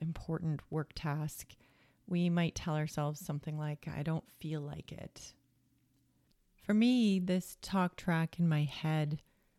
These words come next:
sounds something like, "Oh, I'll just finish what I'm doing."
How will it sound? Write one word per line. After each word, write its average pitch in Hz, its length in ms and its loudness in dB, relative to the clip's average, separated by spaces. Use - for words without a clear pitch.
sounds 180 400 0
something 190 600 0
like, 160 580 0
"Oh, 262 280 6
I'll 277 120 2
just - 240 -4
finish 160 300 0
what 143 160 -2
I'm 139 120 0
doing." 131 400 -6